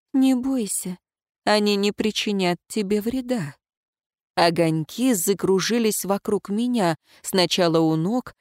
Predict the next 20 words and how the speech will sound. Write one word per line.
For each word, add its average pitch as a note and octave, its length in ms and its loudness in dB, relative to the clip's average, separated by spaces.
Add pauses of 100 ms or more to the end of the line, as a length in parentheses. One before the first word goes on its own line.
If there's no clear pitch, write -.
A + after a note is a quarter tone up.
(120)
затем G3+ 480 2
всё - 260 0
выше G3+ 480 0
и F#3 160 4
выше, G3 480 2
пока G3 300 0
не G#3+ 140 2
замерцали G#3 680 2
перед G3+ 300 0
лицом. G3 600 0 (360)
Добравшись E3+ 720 2
до D3+ 140 0
макушки, E3+ 760 0 (220)
взвелись G3 960 0
вверх E3 760 -2 (240)
и C#4+ 140 4
растворились A#3+ 840 2
прямо A#3+ 360 0
в C4 160 -8
воздухе. F3 680 2